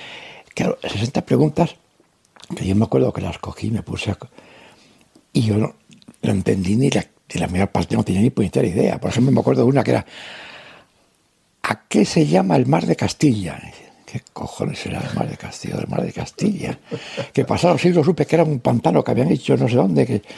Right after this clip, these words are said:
le llamaban el mar de Castilla, pero yo no lo sabía. Tardaron unos cuantos días en salir las, los exámenes, las, cuando contaron las sesenta,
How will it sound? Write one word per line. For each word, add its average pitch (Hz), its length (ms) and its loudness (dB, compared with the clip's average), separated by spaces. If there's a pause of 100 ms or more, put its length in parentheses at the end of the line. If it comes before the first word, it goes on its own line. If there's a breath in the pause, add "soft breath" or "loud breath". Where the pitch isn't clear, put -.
(180 loud breath)
le - 80 -2
llamaban - 260 4
el 127 100 4
mar 139 120 2
de 135 100 0
Castilla, - 260 -6 (120 loud breath)
pero 113 140 2
yo 110 60 2
no 110 60 0
lo 104 60 0
sabía. - 360 -6 (300 loud breath)
Tardaron 127 360 2
unos 135 120 2
cuantos 131 320 0
días 139 160 4
en - 60 -6
salir 110 220 2
las, 110 160 0 (100)
los 104 200 -2
exámenes, 120 600 2 (280)
las, - 440 -4
cuando 95 480 -2
contaron 107 440 -2
las 104 140 0
sesenta, 110 420 -2